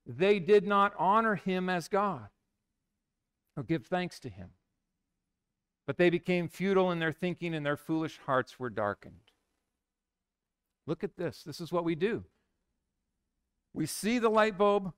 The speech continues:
we see the light, and we suppress it. We say, "No, I don't want that. I don't like that. I won't worship." They knew God. In a saving way? Absolutely not. No.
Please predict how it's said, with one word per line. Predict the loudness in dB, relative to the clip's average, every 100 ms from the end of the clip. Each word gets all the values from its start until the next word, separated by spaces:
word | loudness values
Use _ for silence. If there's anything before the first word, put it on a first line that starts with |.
| _ -2
we | 0
see | 0 -2 2
the | 4
light, | 6 4 2 -4 _ _ _ _ 0
and | 0 2
we | -2
suppress | -2 -2 2 4 2 -4
it. | -8 -8 -20 _ _ _ _ -6
We | -2
say, | 2 2
"No, | 4 4
I | 6
don't | 6 6
want | 4 4 2
that. | -2 -2 -10 _ _ _ _ _ _ _ _
I | -2
don't | 4 4 4
like | 6 4 4 -2
that. | -2 -2 -8 _ _ _ 2
I | 2
won't | 4 4 4 4
worship." | 2 2 0 -12 -16 _ _ _ _ _ _ _ _ _ _ _ _ _ _ _ _ _ _ _ _ _ _ _ _ _ 0
They | 2 4
knew | 4 4 4
God. | 2 0 -2
In | -2
a |
saving | -2 2 2 2 -2
way? | -2 -4 -4
Absolutely | -6 -8 -4 -4 -2 -4 -2 -4
not. | -2 -6 -12 _ _ _ -8
No. | -6 -6